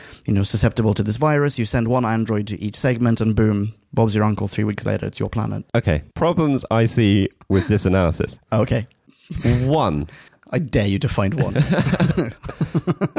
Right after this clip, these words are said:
Speaker 2: The, the evidence we have for the potency of this virus is iffy.
Speaker 1: That's true.
Speaker 2: So we see the Kralls reacting to it as if it's a vial of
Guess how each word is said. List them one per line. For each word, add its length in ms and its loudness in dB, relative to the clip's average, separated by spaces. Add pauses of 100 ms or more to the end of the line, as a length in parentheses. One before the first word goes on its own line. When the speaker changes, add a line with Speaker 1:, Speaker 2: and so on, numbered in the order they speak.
(140)
Speaker 2:
The, 460 2 (220)
the 240 2
evidence 440 2
we 140 4
have 420 2 (140)
for 280 0
the 460 2
potency 760 0
of 140 2
this 200 0
virus 600 0 (420)
is 220 2 (160)
iffy. 400 -2 (720)
Speaker 1:
That's 200 -2
true. 160 -2
Speaker 2:
So 480 2
we 180 2
see 360 2
the 180 0
Kralls 440 0
reacting 440 0
to 160 2
it 200 2 (320)
as 200 2
if 280 0 (360)
it's 220 0
a 100 4
vial 640 2
of 460 2